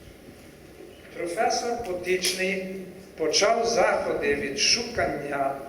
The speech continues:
документів у справі свого батька тисяча дев'ятсот вісімдесят дев'ятого року.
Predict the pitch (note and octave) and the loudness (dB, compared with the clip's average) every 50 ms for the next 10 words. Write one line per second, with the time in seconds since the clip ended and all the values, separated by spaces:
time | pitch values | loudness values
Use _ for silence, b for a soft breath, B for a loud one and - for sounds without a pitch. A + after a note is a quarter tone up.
0 | - - - - - - - - - - - - - - D#3+ D#3 - - - D3 | -14 -14 -14 -14 -14 -14 -16 -16 -18 -20 -20 -18 -12 -6 -6 -6 -4 -4 -6 -4
1 | C3 C#3+ D#3+ F3 - - - - G#3 G3+ G3 - - - - - - E3 E3 F3 | 0 0 2 2 2 0 -2 -4 -6 -6 -6 -6 -8 -8 -10 -8 -4 0 2 4
2 | F3+ F3+ F3 F3 E3+ E3+ F3 E3 D3+ D3+ D3+ - C#3+ C#3+ D#3+ F3 - - - E3+ | 4 4 2 2 0 0 0 0 0 0 -2 0 0 0 0 0 0 -2 -2 -4
3 | E3 E3 - - - E3 F#3+ G#3 G3+ G3 G#3 F#3 F3 F3 F3 F3 E3+ E3 D#3+ D#3+ | -4 -4 -4 -2 2 2 4 4 4 2 2 0 -2 -2 -4 -4 -4 -4 -4 -4
4 | D#3+ E3 E3 - - D3 D3 E3+ F3+ F3+ F3+ F3+ E3+ F3 F3 F3 E3+ F3 E3+ - | -6 -8 -10 -10 -8 -2 4 6 6 6 6 4 0 0 -4 -4 -6 -6 -6 -6
5 | - - - D3 C#3 C3+ - F#3+ F#3+ - - E3 E3 E3 E3 E3 D#3 D3 C#3 C#3+ | -6 -6 -6 -6 -6 -8 -8 -6 -6 -4 -2 0 0 0 0 -2 -4 -4 -2 2
6 | D3 D3 D3 C#3+ C#3+ C#3+ C3+ C3 C#3 C#3 C#3+ D3 C#3 - - - - | 4 4 4 4 2 0 0 2 2 4 4 6 4 4 2 0 -4